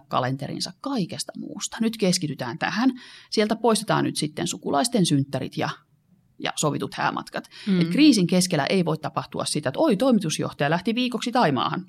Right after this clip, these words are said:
Speaker 2: Mm.
Speaker 1: ja <laughs> sitä ei nyt saatu kiinni. Se on vaan mahdotonta. Ja sit tosi tärkeetä sisäisesti koko ajan viestiä, missä mennään,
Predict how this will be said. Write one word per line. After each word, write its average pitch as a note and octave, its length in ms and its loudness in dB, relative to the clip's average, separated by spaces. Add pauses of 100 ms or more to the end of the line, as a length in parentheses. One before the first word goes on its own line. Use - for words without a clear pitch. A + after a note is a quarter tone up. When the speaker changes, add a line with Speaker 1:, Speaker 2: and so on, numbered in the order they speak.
Speaker 2:
Mm. F#3+ 320 0
Speaker 1:
ja C3+ 140 2 (300)
<laughs> - 240 -4
sitä G3 220 2
ei F3+ 60 6
nyt F3 100 4
saatu D3 220 0
kiinni. - 400 -2 (680)
Se F3 80 4
on - 20 6
vaan D3 120 6
mahdotonta. - 500 0 (540)
Ja E3+ 60 2
sit G3+ 120 2 (100)
tosi A#3+ 300 4
tärkeetä E3 640 -2
sisäisesti F3+ 720 -2
koko - 220 -4
ajan - 200 -4
viestiä, F3+ 480 -6
missä A3 400 2
mennään, D#3+ 580 0